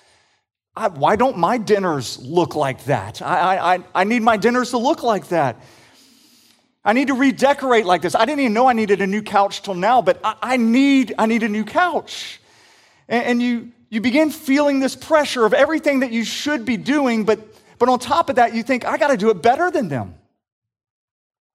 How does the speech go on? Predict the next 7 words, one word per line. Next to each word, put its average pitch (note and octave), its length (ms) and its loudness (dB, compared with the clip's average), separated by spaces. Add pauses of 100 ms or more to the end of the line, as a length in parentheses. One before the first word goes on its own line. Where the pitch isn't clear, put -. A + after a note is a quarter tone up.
(2750)
Everyone A#3+ 760 2 (220)
compares F#3+ 1000 -2 (220)
their D3+ 220 2
lives C3+ 840 -2 (120)
to - 180 -4
other C3+ 200 0
people. B2+ 380 -12